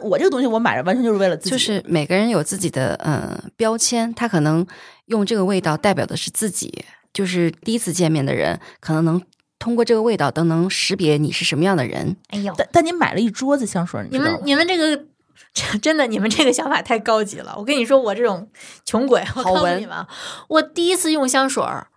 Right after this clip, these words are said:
Speaker 3: 啊，花露水儿不算啊。我从小是喜欢用花露水儿把自己弄得特别香的。
Speaker 1: 嗯。
Speaker 3: 然后我第一次用香水儿是在大学的时候，那个时候我一个月生活费我刚才也说了。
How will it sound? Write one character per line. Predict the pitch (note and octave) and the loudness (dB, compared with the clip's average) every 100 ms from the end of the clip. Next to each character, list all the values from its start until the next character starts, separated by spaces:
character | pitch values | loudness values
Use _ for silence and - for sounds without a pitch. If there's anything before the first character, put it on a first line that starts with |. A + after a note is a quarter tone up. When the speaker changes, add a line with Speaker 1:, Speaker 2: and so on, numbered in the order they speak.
| _ _ | _ _
Speaker 3:
啊， | G3+ | -6
花 | F#3+ E4 | 2 2
露 | D4+ | 2
水 | A3 | -2
儿 | |
不 | - | -4
算 | F#3+ F3 | -6 -6
啊。 | E3 F3 _ _ _ _ - | -6 -14 _ _ _ _ 0
我 | C4+ | 2
从 | C#4+ D#4 G#4 | 2 -2 0
小 | - G#3+ | 0 0
是 | C#4 | 0
喜 | G#3+ | 2
欢 | G#3 | 2
用 | A#3+ | 0
花 | A#3 | 2
露 | B3+ | 2
水 | A#3 G3 | 2 2
儿 | |
把 | F#3 | 2
自 | A3 | 0
己 | G#3+ | -2
弄 | A3+ | 0
得 | F#3+ | 0
特 | A3 | 0
别 | F#3 G3+ | 0 0
香 | G#3+ G3 | 0 0
的。 | F3 - _ | -2 -6 _
Speaker 1:
嗯。 | A3+ G#3+ G3+ - - - | -4 -4 -4 -10 -20 -6
Speaker 3:
然 | A3 | -2
后 | C4 C#4 | 2 2
我 | G#3+ | 2
第 | G3+ C#4+ | 0 -2
一 | |
次 | D4+ | 0
用 | B3 A3 | 0 2
香 | A#3 | 0
水 | A#3+ - | 0 -4
儿 | |
是 | F3 | -4
在 | A3 | -2
大 | A3 G#3+ | 0 0
学 | G3+ | -2
的 | D#3+ | -4
时 | F#3 | -4
候， | E3 E3+ | -6 -6
那 | A3 | -6
个 | A#3+ | -2
时 | G#3+ | 0
候 | G3+ | 0
我 | - | -2
一 | G#3 | 0
个 | A#3+ | 0
月 | |
生 | A3+ A3 | 2 0
活 | A3 | 0
费 | A3+ | 0
我 | D3+ | 0
刚 | G3 | -2
才 | G3+ | -2
也 | - | -4
说 | - F3+ | -4 -4
了。 | E3 | -4